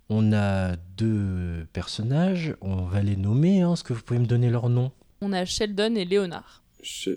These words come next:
Speaker 3: bah là, on, du coup, on le sait pas encore, mais c'est Sheldon et
Speaker 2: On
Speaker 3: Leonard, du coup.
Speaker 1: Oui, on va les donner parce que sinon on va perdre les auditeurs, hein.
Speaker 2: Ouais,
Speaker 1: <laughs>
Speaker 2: oui.
Speaker 3: Attends.
Speaker 1: Voilà. Oui, Franck ?
Speaker 3: Moi, je voulais savoir, est-ce que, du coup, est-ce que vous avez regardé cette série en français ou en anglais ?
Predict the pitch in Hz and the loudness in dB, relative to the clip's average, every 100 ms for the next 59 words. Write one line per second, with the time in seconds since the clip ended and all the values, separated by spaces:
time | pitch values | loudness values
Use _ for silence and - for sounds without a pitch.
0 | - 98 95 104 92 101 92 - - 95 | -6 -4 0 0 0 -2 -4 -4 -4 -4
1 | 92 139 123 87 - 92 92 107 95 92 | -2 -2 -2 -6 -2 0 2 2 2 2
2 | 92 92 98 127 - - _ _ _ _ | 2 0 -2 -6 -20 -20 _ _ _ _
3 | 107 117 - 120 117 131 127 131 139 165 | -2 -2 -2 0 4 6 6 4 4 4
4 | 165 120 - - 127 139 110 - 110 107 | 2 -2 -2 -2 0 2 0 2 2 2
5 | 104 101 101 104 85 85 87 196 107 180 | 0 -2 -2 -2 -2 -2 0 2 2 0
6 | 175 - - - 156 165 156 123 117 113 | -4 -4 -6 -8 -8 -6 -2 0 2 2
7 | 98 - _ - - - 143 170 190 202 | 0 -4 _ -16 -10 -2 0 0 -2 -2
8 | 120 123 127 139 135 - 110 107 - 147 | -2 0 2 0 -2 -4 -4 -4 -4 -2
9 | - - 120 107 98 110 101 - 113 92 | -2 -4 -2 2 2 0 -4 -4 -4 -4
10 | - 131 - 147 147 104 98 110 98 | -2 -2 0 0 0 0 2 0 0